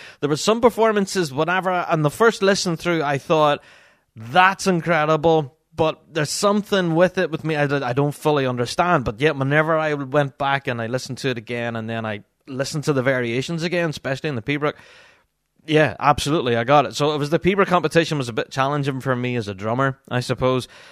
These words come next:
Uh, you know, keeping up with all the different variations before we got back to the ground eventually.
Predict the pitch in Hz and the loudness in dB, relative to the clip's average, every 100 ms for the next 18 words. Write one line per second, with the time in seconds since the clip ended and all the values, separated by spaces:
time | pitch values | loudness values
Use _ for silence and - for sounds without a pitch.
0 | - 110 131 110 - 151 127 139 170 160 | -6 -4 -4 -6 -4 -4 0 -2 0 2
1 | 156 160 147 160 151 143 143 139 135 - | 2 2 0 -2 0 2 2 2 -2 -2
2 | 123 127 135 131 131 120 117 135 131 170 | -6 -4 0 2 2 -2 0 0 0 0
3 | 165 151 170 180 170 180 185 196 214 214 | 0 2 4 2 0 -2 -2 -2 -4 -4